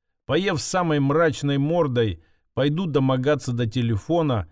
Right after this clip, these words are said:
из-за которого, в общем-то, я и выбрал эту квартиру. «Баба Цао, это я», просто скажу я в трубку, когда старая женщина ее поднимет. В ответ услышу долгий, шумный выдох. «Шипоголовый!»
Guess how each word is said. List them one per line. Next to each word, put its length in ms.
из-за 300
которого, 640
в 80
общем-то, 400
я 540
и 140
выбрал 560
эту 240
квартиру. 720
«Баба 260
Цао, 580
это 220
я», 480
просто 320
скажу 340
я 160
в 60
трубку, 640
когда 320
старая 380
женщина 480
ее 240
поднимет. 640
В 100
ответ 400
услышу 460
долгий, 800
шумный 640
выдох. 640
«Шипоголовый!» 1400